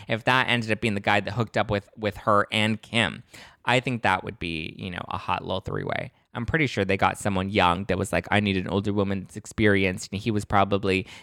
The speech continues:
you know, Liddy City. And, you know, Kim Richards was probably just horny and like, "All right." And I think this actually makes sense as to why Denise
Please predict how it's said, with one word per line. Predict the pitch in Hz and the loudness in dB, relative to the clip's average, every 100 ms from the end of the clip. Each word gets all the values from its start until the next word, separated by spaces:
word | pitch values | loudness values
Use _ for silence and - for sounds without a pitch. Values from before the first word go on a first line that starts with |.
| _ | _
you | 127 | -4
know, | 98 78 | -2 0
Liddy | 107 110 101 101 | 2 2 2 0
City. | - 98 92 95 - - - - _ | 0 0 2 -2 -4 -12 -20 -20 _
And, | 95 90 85 82 90 147 - - | 0 2 0 -6 -10 -12 -14 -8
you | 127 | -4
know, | 87 | -4
Kim | - 101 | -4 -2
Richards | 104 208 123 | -2 0 -2
was | 127 | 0
probably | 143 139 147 | 0 2 2
just | 147 - | -2 -2
horny | 160 180 101 | 0 0 -2
and | 82 | -4
like, | 92 90 - | -6 -6 0
"All | 156 | 0
right." | 139 131 - - _ _ _ _ _ _ _ - | 2 -2 -6 -16 _ _ _ _ _ _ _ 0
And | 139 | 4
I | 143 | 6
think | 165 165 | 4 2
this | 160 | 4
actually | 127 - 123 | 4 4 0
makes | 117 113 - | 2 2 2
sense | 117 110 | 0 2
as | 113 | -4
to | - | -2
why | 110 110 | 2 4
Denise | 113 113 107 104 | 4 0 -4 -6